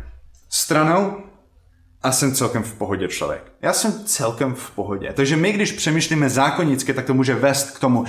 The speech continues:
že máme jistotu ve své spravedlnosti a to je přesně to, co nemáme mít. Když máme jistotu ve své spravedlnosti a stojíme uprostřed chrámu a děkujeme Bohu za to, že, mm, prostě jsme bez všech těch potíží,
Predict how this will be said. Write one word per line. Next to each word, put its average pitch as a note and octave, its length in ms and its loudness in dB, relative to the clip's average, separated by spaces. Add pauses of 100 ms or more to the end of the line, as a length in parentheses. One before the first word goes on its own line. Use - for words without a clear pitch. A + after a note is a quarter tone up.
(160)
že B2+ 120 2
máme C#3 260 4
jistotu C3+ 760 2 (140)
ve C#3 120 2
své C#3 260 0
spravedlnosti C3+ 760 2
a - 60 -2
to B2+ 100 -2
je G#2+ 60 -4
přesně - 540 -2
to, G#2+ 160 -4
co - 160 -4
nemáme B2 540 2
mít. G2+ 360 -2 (240)
Když D#3 420 0
máme F3+ 200 4
jistotu F#3+ 540 2
ve E3+ 120 4
své C#3 220 0
spravedlnosti E3 720 2
a A#2 60 0
stojíme E3 400 0
uprostřed B2+ 440 -2
chrámu C#3+ 360 2 (200)
a G#2+ 80 -2
děkujeme E3+ 580 4
Bohu C3+ 340 2
za B2+ 140 2
to, D3 240 2 (220)
že, C3+ 380 4
mm, C#3 440 -4
prostě B2+ 280 0
jsme B2+ 200 2
bez C3+ 260 2
všech - 320 0
těch C3 180 0
potíží, C3 720 0